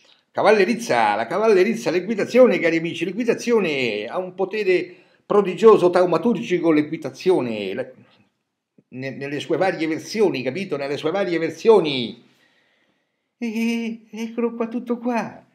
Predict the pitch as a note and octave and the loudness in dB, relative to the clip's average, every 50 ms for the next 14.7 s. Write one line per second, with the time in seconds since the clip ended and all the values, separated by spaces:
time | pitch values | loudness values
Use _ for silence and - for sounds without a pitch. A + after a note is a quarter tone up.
0 | _ _ - C4 - C4 B3+ B3 B3 B3 B3+ C#4 C#4 C4+ C4 B3 A#3 G3+ G3 F#3+ | _ _ -6 -6 -4 -4 -4 -4 -4 -2 -2 0 0 2 2 2 0 0 -2 -4
1 | - - - - - - A3 A#3 A3+ A#3 B3 A#3 A#3+ A#3 A#3 A#3+ C4 C4+ B3+ A#3 | -6 -10 -10 -8 -4 -2 -2 -2 0 2 4 6 6 6 6 4 6 8 8 8
2 | A3 G#3+ G#3+ G#3+ A3+ G#3 - - A3+ A3 A3+ A#3+ A#3+ A3 F#3 F#3 G3 G3+ G3+ A#3 | 8 6 4 2 -2 -4 -4 -2 -2 -2 0 0 0 0 2 2 2 0 0 -2
3 | A#3+ B3 - G#3+ G3 - G#3+ A#3 A#3 A#3 A3+ A3+ G3+ G3 F#3+ F#3 F3+ - - G3+ | -4 0 0 0 2 4 6 6 6 6 4 6 6 4 4 4 0 -4 -6 -12
4 | G3+ F3 F3 F3+ F#3+ F#3+ F3+ F3+ - F3+ F#3+ G3 G3 F#3+ F3+ F#3 F#3 - - - | -14 -12 -12 -10 -8 -8 -8 -6 -4 -2 0 2 2 2 0 -2 -4 -10 -14 -14
5 | F#3 E3+ E3 F#3 G3 G3 F3+ - - - F#3 G3+ G3+ F#3+ F#3+ F#3+ F3 F3+ E3+ D#3+ | -14 -12 -10 -8 -8 -8 -8 -8 -6 0 4 6 6 6 6 6 4 0 -2 -6
6 | - - _ _ _ _ _ _ _ _ _ _ _ _ _ _ _ _ _ _ | -10 -16 _ _ _ _ _ _ _ _ _ _ _ _ _ _ _ _ _ _
7 | _ _ _ _ - C#4+ C#4 B3 A3 A3 A3 A#3 A3+ G#3+ A3+ A3 G#3 F3+ G3 A#3 | _ _ _ _ -2 0 0 0 0 2 4 4 4 4 4 2 2 4 6 8
8 | B3+ B3+ A#3+ A3 G3+ F#3+ F#3+ F#3 F3 - - F#3+ G3+ A3+ G#3 F#3+ G3 F#3 F#3 F3+ | 8 10 10 8 8 6 6 2 -2 -4 -8 -6 -4 -4 0 0 2 2 4 4
9 | F3+ E3 F3+ - - - - E3 F3 F3 E3 E3+ D#3+ E3+ E3 - - E3 F3+ F#3 | 4 2 0 -6 -14 -10 0 2 2 2 2 0 -2 -4 -4 -4 -6 -8 -8 -8
10 | E3 - F3+ F3+ E3+ F3+ G3 G3 F#3 E3 D#3 D3+ F3 F3 F#3+ G3+ F#3+ G#3 G#3 A3 | -8 -4 -2 -2 0 0 0 2 2 2 2 0 0 0 0 0 0 0 4 6
11 | B3 C4 C4 B3+ A#3+ - - A#3 A3+ A3+ G#3+ A3+ A#3 A#3+ A3+ A3+ A3 A3 A3 G#3 | 8 8 8 8 6 6 8 8 8 8 8 8 8 10 10 8 8 8 6 4
12 | F3+ F3+ G#3 G#3+ F3+ F#3+ G3 G3+ G3+ F#3+ D#3 - F#3+ A3 G#3 G3+ F#3+ G3 G3 F#3 | 2 -2 -8 -8 -8 -6 -4 -4 -4 -4 -2 0 4 4 6 6 4 4 2 0
13 | G3 F#3+ F#3 - - - G#3 G#3 G3+ F#3+ G3 F#3+ G3 G3 F#3 F#3+ F#3 E3+ - - | 0 -2 -2 -4 -10 -10 -8 -4 -4 -2 -2 0 0 0 0 -2 -4 -8 -4 -2
14 | F#3+ F3+ F#3+ F#3+ F#3+ F#3+ F3+ E3+ E3 D#3+ - - - | -2 -2 0 0 2 4 4 4 2 0 -4 -10 -16